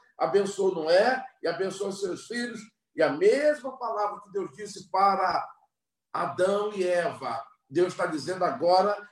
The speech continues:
em Gênesis capítulo nove, versículo um, para Noé. Quando ele disse: frutificai, ó, ó, frutificai, multiplicai e enchei a terra. Então, a família,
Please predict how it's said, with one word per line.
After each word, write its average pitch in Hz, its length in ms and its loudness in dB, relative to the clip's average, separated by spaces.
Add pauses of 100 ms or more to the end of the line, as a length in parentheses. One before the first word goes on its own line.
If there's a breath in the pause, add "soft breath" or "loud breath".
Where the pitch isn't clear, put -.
em 160 140 -4
Gênesis 190 440 -8
capítulo 175 480 -10
nove, 180 260 0
versículo 175 540 -2
um, 196 160 -4 (100)
para 175 220 2
Noé. 165 440 0 (380)
Quando 208 760 -4
ele 196 240 -2
disse: 196 360 -6
frutificai, 185 1000 2 (540)
ó, 147 300 4
ó, - 140 -6 (140)
frutificai, 180 960 2 (140)
multiplicai 185 920 0 (160)
e 165 100 -4
enchei 202 640 -2 (160)
a - 140 -4
terra. 139 400 0
Então, 185 180 -6
a 202 120 -4
família, 175 680 -6